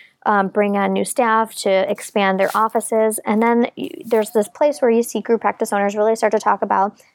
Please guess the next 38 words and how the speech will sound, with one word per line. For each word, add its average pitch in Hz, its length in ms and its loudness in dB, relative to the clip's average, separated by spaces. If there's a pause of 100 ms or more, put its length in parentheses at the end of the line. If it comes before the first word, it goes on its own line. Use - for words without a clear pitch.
seeing 233 440 0
the 214 80 4
financial 196 560 -2
benefit 190 480 -2
of - 100 -4
having 294 340 0
a 190 60 0
group 196 180 -4
practice. - 360 -4
And 202 60 0
it 202 60 -4
takes 311 220 0
a 240 60 -4
really 190 200 2
long 185 220 -2
time 190 320 -2 (300)
for 208 120 2
a 190 80 2
lot 185 180 2
of 180 60 -2
group 202 140 -4
practices 196 500 -2
to 196 120 -4
get 202 260 -2
there. - 300 -2 (340)
Um, 214 340 0 (140)
but 240 100 0
then 302 200 0
you 415 100 2
start 349 220 -2
to 339 80 -2
see 254 380 0 (880)
that, 208 680 2
um, 208 560 0
there's 233 240 0
a 277 80 0
point 254 420 0
where 208 420 2